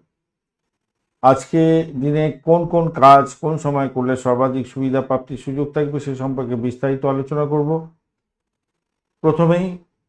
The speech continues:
তো যেটা দেখা যাচ্ছে, যারা, আহ, লিকুইড প্রোডাক্টের ব্যবসা বাণিজ্য করছেন, খাদ্য প্রক্রিয়াকরণ সংস্থার সঙ্গে যুক্ত আছেন, সামুদ্রিক উপকূলবর্তী কাজের সঙ্গে যুক্ত আছেন, মুক্ত, শঙ্খ, রূপোর ব্যবসা বাণিজ্য করেন, মেয়েদের পোশাক আশাক থেকে আরম্ভ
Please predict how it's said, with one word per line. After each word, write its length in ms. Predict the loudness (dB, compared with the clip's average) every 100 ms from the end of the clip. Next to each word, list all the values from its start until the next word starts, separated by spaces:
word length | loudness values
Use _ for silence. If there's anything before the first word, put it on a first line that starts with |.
| -2
তো 80 | 2 4 4 4 2 -4 -14 _ -8
যেটা 180 | -2 2
দেখা 260 | 4 4 4
যাচ্ছে, 320 | 2 2 -2 -4 0
যারা, 180 | 2 4
আহ, 680 | 2 -2 _ _ -4 0 2 2
লিকুইড 280 | 0 0 0
প্রোডাক্টের 400 | 0 -2 -2 -4 -2
ব্যবসা 220 | -2 -2
বাণিজ্য 240 | -4 -2 -2
করছেন, 280 | -4 -4 -6 -2
খাদ্য 200 | -2 -2
প্রক্রিয়াকরণ 680 | -4 -4 -2 -2 0 -2 -2 -2
সংস্থার 400 | -2 -4 -8 -6
সঙ্গে 160 | -6 -4
যুক্ত 160 | -6 -2 -4
আছেন, 180 | -2 -8 -4
সামুদ্রিক 420 | -4 -4 -4 -4 -4
উপকূলবর্তী 600 | -4 -2 -2 -2 -4 -6
কাজের 320 | -4 -4 -4 -6
সঙ্গে 180 | -6 -4
যুক্ত 160 | -6 -4 -4
আছেন, 200 | -4 -8 -8 -14 _ _ _ _ _ _ 0
মুক্ত, 300 | 0 2 4 4 4
শঙ্খ, 260 | -2 -2 -2 0 2 2 -2 -4
রূপোর 300 | -4 2 4 4
ব্যবসা 240 | 0 0
বাণিজ্য 260 | 0 0 -2
করেন, 260 | -2 0 0 0
মেয়েদের 300 | 0 -2 -4
পোশাক 300 | -6 -6 -2 -2 -2
আশাক 200 | -4 -6 -6
থেকে 140 | -4 2
আরম্ভ 220 | 2 2